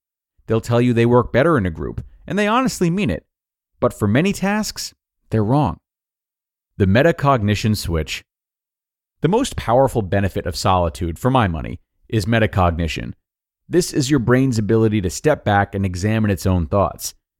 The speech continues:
It's linked to creativity, self-reflection, and critical thinking, and the research suggests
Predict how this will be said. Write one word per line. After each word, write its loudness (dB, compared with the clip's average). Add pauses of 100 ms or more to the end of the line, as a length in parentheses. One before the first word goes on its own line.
(120)
It's -6
linked 0
to -4
creativity, 0
self-reflection, -2
and -2
critical 0
thinking, -4 (480)
and -2
the 0
research 0
suggests -2